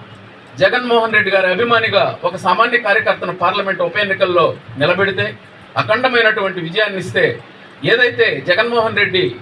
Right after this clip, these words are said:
ఆయన మీద విశ్వాసాన్ని, నమ్మకాన్ని ఉంచాడో దాన్ని వమ్ము చేయకుండా ఈ మూడు సంవత్సరాల తక్కువ కాలంలోనే ఆంధ్ర రాష్ట్రంలో ఏ పార్లమెంట్ సభ్యుడికి రానటువంటి గుర్తింపు గురుమూర్తి గారికి వచ్చింది.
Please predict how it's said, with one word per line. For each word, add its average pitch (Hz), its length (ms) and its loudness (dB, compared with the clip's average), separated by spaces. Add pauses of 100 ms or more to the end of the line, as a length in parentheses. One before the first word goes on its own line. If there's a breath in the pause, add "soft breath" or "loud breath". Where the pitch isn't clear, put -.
(140)
ఆయన 196 240 2
మీద 214 200 0
విశ్వాసాన్ని, 202 640 -2
నమ్మకాన్ని 190 500 -2
ఉంచాడో 180 500 -2 (480)
దాన్ని 208 280 2
వమ్ము 220 240 0
చేయకుండా 240 640 0 (220)
ఈ 202 40 -6
మూడు 240 220 -2
సంవత్సరాల 226 460 0
తక్కువ 233 380 2
కాలంలోనే 190 640 0 (420)
ఆంధ్ర 262 320 2
రాష్ట్రంలో 220 800 0 (100)
ఏ 190 160 2
పార్లమెంట్ 233 640 0
సభ్యుడికి 226 500 -2
రానటువంటి 208 540 -2
గుర్తింపు 208 460 -4 (520)
గురుమూర్తి 202 340 -6
గారికి 180 280 0
వచ్చింది. 180 460 -6